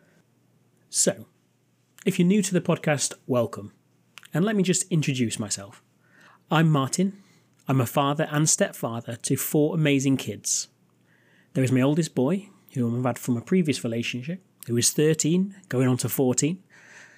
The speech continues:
Let's just say he's in the throes of becoming a man, and girlfriends and mood swings, well, they're the new thing. I have my stepdaughter, whom I brought up as my own.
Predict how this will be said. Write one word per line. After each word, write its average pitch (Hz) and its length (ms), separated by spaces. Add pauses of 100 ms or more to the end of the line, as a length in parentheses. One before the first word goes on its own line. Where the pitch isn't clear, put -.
(320)
Let's 156 160
just - 200
say 127 200
he's 123 340
in 120 120
the 120 80
throes 151 560
of 127 120
becoming 127 400
a 120 80
man, 123 380 (640)
and 120 240
girlfriends 131 600
and 123 180
mood 139 220
swings, 117 520
well, 113 320 (380)
they're 127 260
the 120 120
new 113 180
thing. 131 320 (1080)
I 143 60
have 151 140
my 147 80
stepdaughter, 180 680
whom 135 280
I 123 100
brought 131 340
up 139 200
as 127 160
my 127 240
own. 160 280